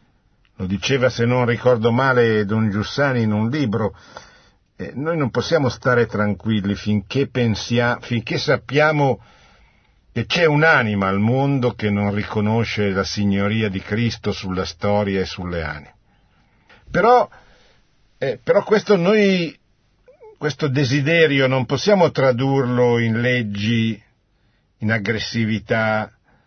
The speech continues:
possiamo tradurlo in una testimonianza umile,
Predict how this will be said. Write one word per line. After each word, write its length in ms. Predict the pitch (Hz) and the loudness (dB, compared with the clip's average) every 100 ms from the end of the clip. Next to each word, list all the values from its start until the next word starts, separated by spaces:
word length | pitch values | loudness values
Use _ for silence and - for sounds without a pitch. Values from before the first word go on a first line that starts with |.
| _ _ _ | _ _ _
possiamo 520 | - - 165 143 117 | -18 -12 -6 -4 -4
tradurlo 920 | 101 120 123 170 160 156 139 127 107 - _ _ _ _ _ | -4 -4 -4 -6 -6 -4 0 0 -2 -6 _ _ _ _ _
in 160 | - 117 | -10 -6
una 140 | 123 | -4
testimonianza 1040 | 117 117 - 117 117 143 160 107 85 - 104 | -4 -8 -6 -4 -2 0 0 -2 -4 -4 -2
umile, 720 | 139 139 143 143 180 180 - | -2 0 0 0 -2 -4 -12